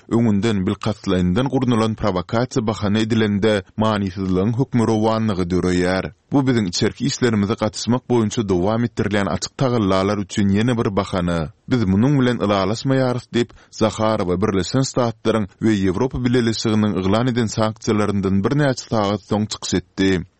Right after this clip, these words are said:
Берләшкән Штатларның аңтып гуллыкларының Навальныйның зәһәрләнмәгенең аркасында улы ихтималлык белән Русиянең хукуксызлык буенча федераль гуллыгының, ягъни Ф С Б-нең дурындык вардагы нәтиҗәсеннән соңра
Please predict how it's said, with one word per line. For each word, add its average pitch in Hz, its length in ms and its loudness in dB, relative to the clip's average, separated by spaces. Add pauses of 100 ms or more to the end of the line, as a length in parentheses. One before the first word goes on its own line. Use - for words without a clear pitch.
Берләшкән 107 460 0
Штатларның 127 500 -2
аңтып 101 400 -2
гуллыкларының 110 640 0
Навальныйның 117 720 0
зәһәрләнмәгенең 110 720 0
аркасында 107 600 0 (180)
улы 147 240 2
ихтималлык 98 720 -2
белән 107 300 2 (100)
Русиянең 117 480 0
хукуксызлык 113 560 -2
буенча 123 400 0
федераль 107 480 -2
гуллыгының, 104 640 2 (180)
ягъни 113 320 0
Ф 101 160 -2
С 98 160 -2
Б-нең 95 320 2
дурындык 117 400 2
вардагы 113 640 0
нәтиҗәсеннән 107 800 0
соңра 113 480 0